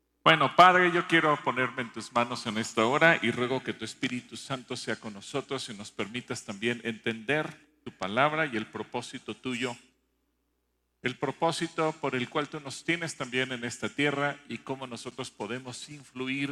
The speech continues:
espiritualmente para salvación de muchos en el nombre de Cristo Jesús. Amén. Es un hecho que Satanás es el príncipe de este mundo, es el príncipe que gobierna sobre la sociedad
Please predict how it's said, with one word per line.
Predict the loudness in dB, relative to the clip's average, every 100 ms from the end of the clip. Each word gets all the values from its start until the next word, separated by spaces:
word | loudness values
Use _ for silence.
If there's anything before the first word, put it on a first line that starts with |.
| -6
espiritualmente | -10 -10 -10 -8 -6 -6 -6 -10 -6 -6 -6 -10 _ _ _ _ _
para | -6 -4 -4
salvación | -6 -6 -6 -8 -8 -8 -8
de | -10
muchos | -10 -12 -8 -8 -6
en | -6
el | -4
nombre | -2 0
de | 0
Cristo | -2 -8 -6 -10
Jesús. | -10 -8 -8 -8 -12 -16 -8
Amén. | -8 -6 -10 -14 _ _ _ _ _ _ _ _ _ _
Es | 2 2
un | 4 2
hecho | 4 8 6 6 -6 _ _ _ _ _ _ _ _ _ _
que | 0
Satanás | 2 2 4 4 4 2 0
es | 0 2 2
el | 0
príncipe | 0 0 0 -2 -4 -2 0
de | -2
este | -2 -4 -6
mundo, | -8 -8 -4
es | 0 -2
el | 2
príncipe | 2 2 0 4 2
que | 4
gobierna | 2 6 6 4 0
sobre | 0 0 0
la | 0
sociedad | -2 -2 4 4